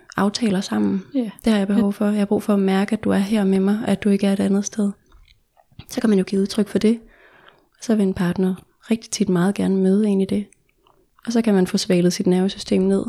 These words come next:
Speaker 1: og den konflikt, der måske var på vej enten inde i en eller imellem, øh, en selv og ens partner, kan så blive afmonteret fra starten.
Speaker 2: Ja, for jeg tænker også, at nogle gange, så er det jo også den der sådan, hvad skal man sige, at have en forståelse for, at min partner måske ikke er klar over, at der sker noget i mig.
Speaker 1: Nemlig.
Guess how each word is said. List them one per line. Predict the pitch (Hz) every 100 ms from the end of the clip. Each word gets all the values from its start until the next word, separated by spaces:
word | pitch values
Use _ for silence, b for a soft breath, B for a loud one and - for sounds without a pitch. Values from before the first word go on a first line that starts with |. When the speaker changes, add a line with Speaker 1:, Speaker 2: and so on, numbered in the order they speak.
| 226
Speaker 1:
og | - 196 185 190
den | 185
konflikt, | - 202 - 208 -
der |
måske | 185 180 196
var | 180
på | 180
vej | 175 170
enten | 170 175 180
inde | 185 214 220
i |
en | 202 185
eller | 175 170 170 196
imellem, | 185 214 214 202 - _ -
øh, | 196 185 -
en | 208
selv | 190 208 196
og | 190
ens | 185
partner, | - 214 220 254 233 B B B B B B -
kan | -
så | 214 196 196
blive | - 196 185
afmonteret | 175 180 190 - 190 180 185 - _ _ _ -
fra | -
starten. | 196 202 208 - 190 _ _ _ _ _ _ _ _ - -
Speaker 2:
Ja, |
for | 190
jeg | 190
tænker | 214 240
også, | 247 247
at |
nogle | 233 254
gange, | 285 240
så | 269
er |
det |
jo | 285
også | 208 -
den | 202
der | 185 180
sådan, | - 170 170 156 - _ _ _ _ _ _ _ _
hvad | -
skal | -
man | 190
sige, | 190
at |
have | 214
en |
forståelse | 226 220 240 208
for, | 208
at | 190
min | 196
partner | 185 196 208
måske | 196 -
ikke | 226 208
er |
klar | 208
over, | 196
at | 175
der |
sker | - 240
noget | 208 170
i |
mig. | 165 165
Speaker 1:
Nemlig. | 226 208 185 175